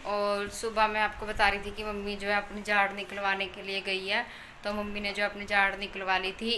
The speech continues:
एक तो निकलवा ली थी, जो मम्मी की है दूसरी side की भी दुख रही थी, तो doctor ने बोला है कि जो दूसरी side की जाड़ है ना वो दो तीन दिन बाद ही निकाल लेंगे, मतलब एक साथ दो नहीं निकाल सकते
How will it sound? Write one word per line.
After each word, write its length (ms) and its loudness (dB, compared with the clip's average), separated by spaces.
एक 220 4
तो 80 -2
निकलवा 400 2
ली 140 -4
थी, 180 -2
जो 220 2
मम्मी 240 -4
की 100 -4
है 140 0
दूसरी 240 -8
side 300 2
की 100 -4
भी 100 -6
दुख 200 -8
रही 140 -4
थी, 180 -2
तो 180 4
doctor 280 -2
ने 160 0
बोला 260 0
है 60 4
कि 120 -4
जो 140 -2
दूसरी 320 -6
side 280 0
की 120 -8
जाड़ 300 4
है 120 4
ना 180 0
वो 200 0
दो 200 -2
तीन 200 -4
दिन 160 -4
बाद 220 6
ही 80 -2
निकाल 340 0
लेंगे, 380 -2
मतलब 180 -6
एक 160 0
साथ 220 0
दो 220 -4
नहीं 160 -8
निकाल 360 -2
सकते 360 -6